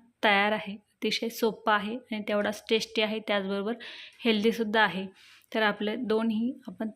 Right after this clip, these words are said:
तयार करून घेतलेले आहेत. तर आपण हे सॉससोबत खाऊ शकतो किंवा असंच जरी खाल्लं तरी अगदी खायला खूप छान लागतं,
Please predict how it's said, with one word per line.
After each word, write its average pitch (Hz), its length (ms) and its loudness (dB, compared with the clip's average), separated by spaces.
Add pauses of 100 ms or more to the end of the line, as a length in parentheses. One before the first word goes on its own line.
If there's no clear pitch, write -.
तयार 208 220 4
करून 226 320 0
घेतलेले 202 460 -4
आहेत. - 420 -6 (480)
तर 214 80 4
आपण 208 320 2
हे 226 120 0 (120)
सॉससोबत 226 680 0
खाऊ 214 200 -2
शकतो 190 360 -8 (140)
किंवा 208 220 2
असंच 208 260 -2
जरी 226 260 0
खाल्लं 208 300 -2
तरी 208 100 -4
अगदी 196 280 -4
खायला 208 280 -4 (100)
खूप - 260 -10
छान 220 240 -2
लागतं, 214 420 -4